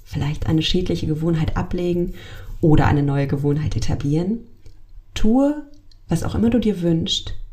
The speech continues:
mit Selbstmitgefühl, mit offenem Gewahrsein und mit der Erlaubnis, so zu sein, wie du gerade bist.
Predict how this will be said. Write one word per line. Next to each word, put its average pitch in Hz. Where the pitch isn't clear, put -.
mit 175
Selbstmitgefühl, 202
mit -
offenem 190
Gewahrsein 180
und -
mit 190
der 190
Erlaubnis, 165
so 170
zu 208
sein, 170
wie 175
du 170
gerade 160
bist. -